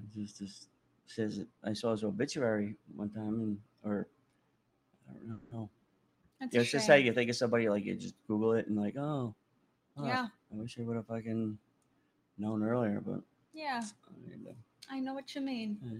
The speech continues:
Speaker 1: good dude. Uh, see? Michael, yeah.
Speaker 2: Yep, I see
Speaker 1: Yep.
Speaker 2: it.
Speaker 1: Yep, yep, yep.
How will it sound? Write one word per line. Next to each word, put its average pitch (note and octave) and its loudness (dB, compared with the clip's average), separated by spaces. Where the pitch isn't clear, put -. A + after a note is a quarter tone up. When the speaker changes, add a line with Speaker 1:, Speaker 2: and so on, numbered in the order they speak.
Speaker 1:
good A2+ -6
dude. G#2+ -2
Uh, G#2 0
see? A#2+ 0
Michael, A2 -2
yeah. F#2+ -2
Speaker 2:
Yep, C#4 -2
I G#3+ 0
see D#4 -2
Speaker 1:
Yep. C#4+ -2
Speaker 2:
it. - -20
Speaker 1:
Yep, - -8
yep, - -4
yep. - -2